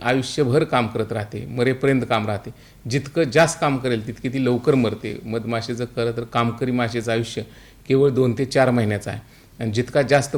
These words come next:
फुलं राहते, तितका ते जास्त काम करते आणि ती लवकर मरते. त्याच्यात एक शिस्तपणा आहे, त्यांच्यामध्ये एक एकोप्याची भावना आहे, एक टीमवर्क असावं, ह्याचं एक उदाहरण आहे मधमाशीचं हे संपूर्ण पोळं.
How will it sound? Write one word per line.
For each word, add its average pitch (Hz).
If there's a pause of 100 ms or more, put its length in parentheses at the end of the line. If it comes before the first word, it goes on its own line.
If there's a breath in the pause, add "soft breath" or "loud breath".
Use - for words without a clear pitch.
फुलं 123
राहते, 113
तितका 127
ते 135
जास्त 123
काम 110
करते 110
आणि 120
ती 131
लवकर 107
मरते. 101 (340 loud breath)
त्याच्यात 143
एक 165
शिस्तपणा 147
आहे, 101
त्यांच्यामध्ये 123
एक 127
एकोप्याची 131
भावना 107
आहे, 101 (440 loud breath)
एक 135 (120)
टीमवर्क 156
असावं, 117
ह्याचं 107
एक 127
उदाहरण 123
आहे 107
मधमाशीचं 110
हे 104
संपूर्ण 104
पोळं. 104